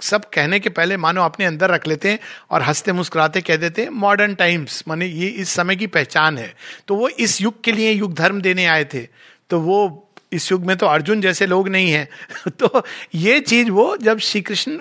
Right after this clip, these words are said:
उनको गीता देते हैं, तो मेरा ये मानना है कि उसी समय श्री अरविंद को ये ज्ञात हो गया कि he is the अवतार। ये गीता हैंडिंग उस तरह की चीज है जैसे जब,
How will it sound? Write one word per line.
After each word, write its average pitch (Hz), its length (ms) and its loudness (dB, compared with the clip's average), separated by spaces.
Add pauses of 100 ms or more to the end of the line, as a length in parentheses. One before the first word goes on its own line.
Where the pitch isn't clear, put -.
उनको 202 280 -2
गीता 139 380 -2
देते 175 320 0
हैं, 104 200 -8 (420)
तो 208 80 0
मेरा 254 240 0
ये 233 200 2
मानना 151 380 0
है 175 300 -2 (280)
कि 330 160 0 (120)
उसी 339 320 2
समय 208 500 0 (360)
श्री 247 280 0
अरविंद 208 460 2
को 202 300 2 (100)
ये 175 180 2
ज्ञात 147 460 0
हो 156 120 0
गया 147 220 2
कि 226 400 -6 (200)
he 190 240 0
is 160 80 -6
the 175 160 -4
अवतार। 135 460 -4
ये 170 140 2
गीता 156 360 -2
हैंडिंग 180 440 0 (360)
उस 196 160 2
तरह 262 200 4
की 220 120 -2
चीज 165 280 -4
है 202 140 4
जैसे 170 320 0
जब, 170 280 0